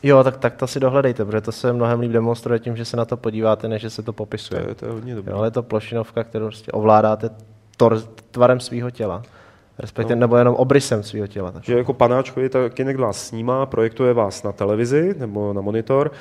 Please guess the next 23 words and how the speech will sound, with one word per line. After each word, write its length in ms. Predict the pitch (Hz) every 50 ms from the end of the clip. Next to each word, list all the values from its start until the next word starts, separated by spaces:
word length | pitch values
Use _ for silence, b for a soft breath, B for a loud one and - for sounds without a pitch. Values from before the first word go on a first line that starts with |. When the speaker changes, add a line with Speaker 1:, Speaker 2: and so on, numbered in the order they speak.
| B B B B B -
Speaker 2:
a 80 | 104
tady 180 | 101 104 101 120
je 80 | 113
panáček 680 | 101 - 104 104 113 120 123 120 - - 147 147 139 135
a 40 |
musí 240 | 120 113 110 - -
se 120 | 117 - 120
dostat 260 | 117 - - 113 -
sem 200 | - 117 113 120
a 60 | -
vy 140 | 117 110 117
mu 100 | 117 117
vlastně 280 | 117 117 - - 127
stavíte 360 | 120 - - 110 110 110 113 120
takhle 200 | 113 110 123 120
plošinky 540 | - 113 104 - - 107 110 113 - 101
třeba 380 | 92 - - 107 101 98 90 85 - - - - - _ -
a 40 | -
on 160 | 104 104 101
přes 180 | 101 - 110 104
ně 80 | 110
skáče. 500 | 107 - - - - 101 - - 104 101 101 b b b
Speaker 1:
No, 180 | b 107 104 107